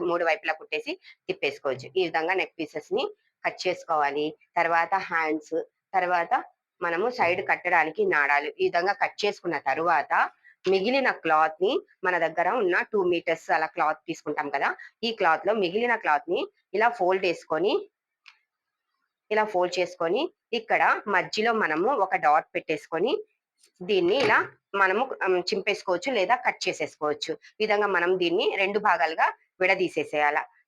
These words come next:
మనం ఇలా కట్ చేసుకున్న తర్వాత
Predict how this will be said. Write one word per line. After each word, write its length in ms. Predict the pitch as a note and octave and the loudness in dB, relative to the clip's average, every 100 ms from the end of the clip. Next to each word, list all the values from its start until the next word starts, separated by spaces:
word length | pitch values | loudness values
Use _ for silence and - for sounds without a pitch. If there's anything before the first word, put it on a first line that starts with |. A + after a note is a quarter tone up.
| _ _ _ _ _ _ _ _ _ _ _ _ _ _ _ _ _ _ _ _ _ _ _ _ _ _ _ _ _ _ _ - | _ _ _ _ _ _ _ _ _ _ _ _ _ _ _ _ _ _ _ _ _ _ _ _ _ _ _ _ _ _ _ -2
మనం 180 | G3+ F#3+ | 2 4
ఇలా 140 | F#3 | 4
కట్ 240 | F#3 F3 | 2 0
చేసుకున్న 380 | - G#3 G#3 F#3+ E3 | 2 0 2 2 2
తర్వాత 460 | D3+ D#3+ D#3+ D3+ | 2 2 2 4